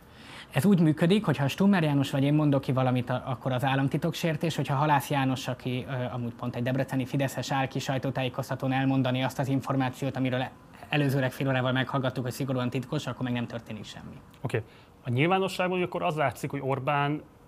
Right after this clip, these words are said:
Speaker 2: nem számolt a háborúval, vagy legalábbis erről szólnak a nyilatkozatai. A te megítélésed szerint, ö, Putyin őt is megvezette?
Speaker 1: Szerintem nem avatta be olyan nagyon részletesen dolgokba.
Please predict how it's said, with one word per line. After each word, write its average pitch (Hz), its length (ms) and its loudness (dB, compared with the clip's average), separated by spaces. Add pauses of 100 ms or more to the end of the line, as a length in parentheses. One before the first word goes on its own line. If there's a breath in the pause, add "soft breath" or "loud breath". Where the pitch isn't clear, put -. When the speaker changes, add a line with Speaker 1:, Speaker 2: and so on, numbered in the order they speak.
Speaker 2:
nem 156 180 0
számolt 113 420 -2
a 120 40 -2
háborúval, 113 580 2
vagy 123 100 0
legalábbis 123 400 2
erről 127 200 -2
szólnak 120 280 -6
a 123 40 -6
nyilatkozatai. 110 760 -2 (300 loud breath)
A 120 80 -8
te 170 140 4
megítélésed 123 600 -2
szerint, 113 600 -4
ö, 123 320 2
Putyin 135 260 0
őt 110 160 -2
is 139 80 -6
megvezette? 139 600 -6 (1160)
Speaker 1:
Szerintem 123 400 -2
nem 131 140 2
avatta 117 320 -2
be 110 320 -2
olyan 117 220 -4
nagyon 113 260 -2
részletesen 110 600 -8
dolgokba. 120 520 -12